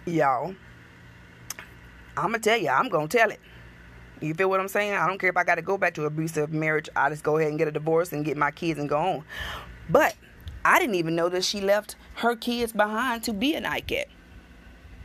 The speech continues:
You know, I always says there's two sides to every story, but this time it seems like it's three sides.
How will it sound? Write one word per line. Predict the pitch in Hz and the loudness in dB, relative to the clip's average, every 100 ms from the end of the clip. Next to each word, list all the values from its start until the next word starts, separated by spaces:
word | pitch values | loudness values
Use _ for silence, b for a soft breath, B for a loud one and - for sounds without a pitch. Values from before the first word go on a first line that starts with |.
| - - - - - - - - B | -20 -20 -20 -20 -20 -20 -18 -14 B
You | B 190 | B 0
know, | 190 | 2
I | 196 220 | 2 2
always | 226 214 214 | 0 -2 -2
says | 185 170 165 | 0 -2 0
there's | 165 | -2
two | 165 214 196 | -2 -6 -4
sides | - 156 156 | 0 0 0
to | - - | -4 -4
every | 151 151 | -4 -4
story, | 156 165 | -2 -2
but | 151 120 | -2 -4
this | 165 254 | -4 -2
time | 190 147 175 | -2 -4 -4
it | |
seems | - 165 | -4 -4
like | 147 | -2
it's | 156 156 | -4 -4
three | - 170 254 | -2 -2 0
sides. | 131 87 62 - - | -2 -2 -4 -8 -10